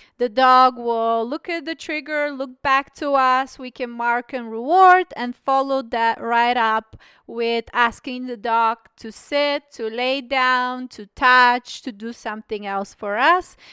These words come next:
So this way we're building duration on alternative behavior.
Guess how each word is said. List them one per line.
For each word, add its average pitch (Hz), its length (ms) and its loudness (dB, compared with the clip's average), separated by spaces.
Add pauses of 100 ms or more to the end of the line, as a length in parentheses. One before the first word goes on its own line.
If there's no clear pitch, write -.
(120)
So 262 180 -8
this 269 360 -8
way 262 280 0
we're 254 280 -2
building 254 520 -2
duration 226 720 -8
on 214 280 -10
alternative 214 720 -10
behavior. 220 800 -6